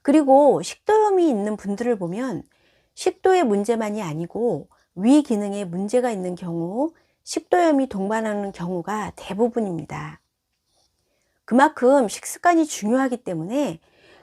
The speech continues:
음식을 먹을 때 꼭꼭 씹어 먹고 잠자기 전에 야식은 삼가해 주시고 식후 바로 눕는 습관도 바꾸시고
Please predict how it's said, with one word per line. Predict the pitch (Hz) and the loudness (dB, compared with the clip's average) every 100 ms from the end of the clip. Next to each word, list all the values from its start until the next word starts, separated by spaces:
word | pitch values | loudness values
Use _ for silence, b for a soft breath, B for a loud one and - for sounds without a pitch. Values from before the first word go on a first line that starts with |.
| b | b
음식을 | 202 240 269 240 247 | 2 2 2 2 4
먹을 | 196 175 185 | 2 -2 -6
때 | 208 220 | -6 -4
꼭꼭 | - 339 - 330 - | 0 0 0 -2 -2
씹어 | 320 320 | 0 2
먹고 | 262 - - 175 202 294 381 _ _ _ | 2 0 -8 -4 0 0 -2 _ _ _
잠자기 | - - 202 220 240 220 | -18 -6 -4 -2 -2 -4
전에 | 196 190 190 180 | -4 -4 -4 -4
야식은 | 139 165 - 202 202 | -8 -10 -8 -6 -4
삼가해 | 285 311 294 247 | 0 0 2 0
주시고 | 175 165 - 294 294 - _ _ _ _ _ _ - | -4 -10 -6 0 0 0 _ _ _ _ _ _ -8
식후 | - 381 - 349 | -4 -2 0 0
바로 | - 202 233 233 | 0 0 2 2
눕는 | 180 196 202 208 254 | 0 -2 -4 -4 -4
습관도 | 262 - 311 269 | -6 -4 -2 0
바꾸시고 | 247 - - 180 - 165 190 285 | -2 -6 -12 -12 -12 -6 -2 -2